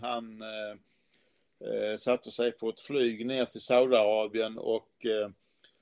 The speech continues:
eh, var väldigt nära. Jag vet inte om han har fått det, men var väldigt nära, eh, ett kontrakt med Steven Gerrards lag där nere.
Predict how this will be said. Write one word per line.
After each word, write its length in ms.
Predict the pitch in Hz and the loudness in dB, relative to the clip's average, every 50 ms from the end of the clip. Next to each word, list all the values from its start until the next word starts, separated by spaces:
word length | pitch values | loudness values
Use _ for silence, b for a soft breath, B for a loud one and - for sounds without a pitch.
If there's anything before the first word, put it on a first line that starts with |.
| _ _ _ _ - - | _ _ _ _ -20 -20
eh, 640 | - - - - - - 117 117 113 113 110 113 120 | -14 -12 -10 -10 -10 -10 -10 -10 -10 -12 -12 -12 -12
var 240 | - 127 127 123 113 | 4 6 6 6 8
väldigt 360 | 123 127 127 127 127 123 131 | 8 6 6 6 4 -2 0
nära. 540 | 127 127 123 127 135 139 120 113 110 107 113 | 2 2 4 4 4 2 0 0 0 2 2
Jag 100 | 120 120 | 2 2
vet 120 | 120 - | 0 -2
inte 180 | 139 131 117 131 | -6 -10 -8 -6
om 60 | 123 | -4
han 80 | 123 123 | -4 -4
har 80 | 123 | -4
fått 300 | - - 151 127 - _ | 0 2 0 0 0 _
det, 100 | - 123 | -10 -6
men 160 | 117 117 117 117 | -4 -4 -2 -2
var 140 | 120 120 | -2 -2
väldigt 340 | 117 127 127 131 127 123 120 | 0 0 0 2 0 -2 -4
nära, 640 | 123 120 120 127 131 117 113 113 110 110 110 110 110 | -4 -6 -2 -2 -2 -2 -2 -4 -2 -2 -2 -2 -4
eh, 600 | - - - - - 107 107 107 107 104 104 113 | -4 -8 -14 -14 -12 -10 -8 -8 -8 -8 -10 -12
ett 160 | 113 - - | -14 -14 -14
kontrakt 580 | 120 113 - - - 120 113 - - _ _ - | -14 -16 -14 -6 -4 -4 -4 -4 -6 _ _ -10
med 260 | 110 107 107 104 98 | -8 -6 -6 -6 -8
Steven 400 | - - 117 117 113 104 107 104 | -8 -6 -4 -4 -4 -6 -8 -8
Gerrards 800 | 107 107 107 107 101 107 120 117 107 98 101 95 - - - - | -4 -2 -2 -2 4 6 8 8 8 8 4 0 -4 -14 -6 0
lag 340 | 143 139 127 110 104 107 107 | 2 4 4 4 2 2 -2
där 180 | 110 104 101 | -2 -2 -2
nere. 540 | 104 107 107 113 113 101 101 95 92 92 92 | -4 -4 -4 -4 -4 -2 -4 -4 -4 -6 -8